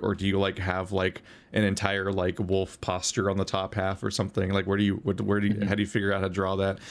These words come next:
Speaker 1: That's part of the fun of
Speaker 2: Yeah.
Speaker 1: making those kinds of characters, is figuring out how you want them to look and work and all that. And so it's
Speaker 2: Mm-hmm.
Speaker 1: disappointing when it's like, "It's just human shaped," and, or the, "It's just cat ear, cat ears," or, uh,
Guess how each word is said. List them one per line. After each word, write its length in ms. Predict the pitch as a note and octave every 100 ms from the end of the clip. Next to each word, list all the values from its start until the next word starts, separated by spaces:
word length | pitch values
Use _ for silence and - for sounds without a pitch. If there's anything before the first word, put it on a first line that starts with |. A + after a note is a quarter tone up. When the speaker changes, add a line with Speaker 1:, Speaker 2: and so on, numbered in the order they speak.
| - -
Speaker 1:
That's 120 | B2+
part 160 | - F#4+
of 60 |
the 60 | D#3
fun 520 | - C3 A#2 G2 F#2 - - _ - _ -
of 280 | A2 G2 F#2+
Speaker 2:
Yeah. 180 | G3 -
Speaker 1:
making 240 | A#2 A2+ A#2+
those 120 | G#2
kinds 180 | A2 G2
of 40 | F#2
characters, 520 | G#2+ G#2 - G2+ F#2
is 240 | F2+ E2 - - -
figuring 420 | - G#2 G2+ F#2+
out 200 | F#2+ G2
how 80 | G2
you 140 | G2
want 200 | F#2 F#2
them 120 | G2+ F#2+
to 60 |
look 260 | F2+ F#2+ -
and 420 | F2+ F#2 - F2+ G2+
work 260 | F#2+ -
and 80 | F#2+
all 80 | F2
that. 280 | F2+ F2+ - - - _ -
And 100 | G2+
so 100 | G#2+
it's 100 | G2
Speaker 2:
Mm-hmm. 60 | -
Speaker 1:
disappointing 560 | G#2 A#2 G#2 G2+ F#2+
when 140 | G2 F#2+
it's 120 | F#2
like, 140 | G2+ -
"It's 180 | F3 -
just 280 | C#3+ C3 -
human 260 | E3 A#2+
shaped," 420 | G2+ G2 F2+ F2 -
and, 280 | F2+ F2+ -
or 240 | F#2 F#2
the, 380 | E2 A2+ A#2 -
"It's 240 | C3+ C3 -
just 200 | B2 -
cat 260 | C3 D#3+
ear, 240 | G#2 F#2+ - -
cat 260 | C#3 D3 A2
ears," 320 | F#2 F2+ -
or, 240 | F#2+ F#2 - - - - - -
uh, 360 | G2 F#2 F#2+